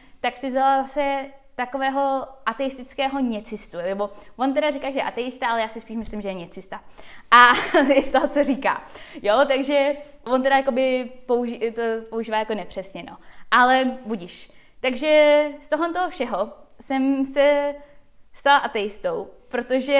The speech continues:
eh, ještě potom, když jsem teda začala studovat religionistiku, tak když jsem na to vstupovala, na tu školu, tak jsem ještě byla v té fázi jako toho něcismu. A pak, když jsem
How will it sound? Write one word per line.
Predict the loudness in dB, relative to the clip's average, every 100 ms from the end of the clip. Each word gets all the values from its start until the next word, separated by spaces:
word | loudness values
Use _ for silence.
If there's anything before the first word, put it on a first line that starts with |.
| 4 4 4 2 -2 0
eh, | 2 2
ještě | 0 -4 -4
potom, | 0 0
když | 0
jsem | -2
teda | -2 0 0
začala | -2 -4
studovat | -6 0 2 2 -4
religionistiku, | -4 -2 0 -2 -4 -6 -10 -6 -8 -8 -18 -20 -20 -20 -6
tak | -2 0
když | -2 -4
jsem | -4
na | -4
to | -2 -4
vstupovala, | -6 -6 2 4 4 2 -2 -8
na | -8
tu | -8 -10
školu, | -10 -4 -2 0 -2 -6 -18 -20 -6
tak | -6
jsem | -4 -6
ještě | -4 -6
byla | 0 0 0
v |
té | -4
fázi | -2 2 2 2 0 -2 -2 -4
jako | -6 -6 -4 -6 -6 -16 -20 -10
toho | -6 -2
něcismu. | 0 -2 -6 -10 -10 -10 -10 -12 -20 -20 -20 -20 -20 _
A | 4 4 4 0 0
pak, | 0 0
když | -6 -6
jsem | -4 -2 -2 -4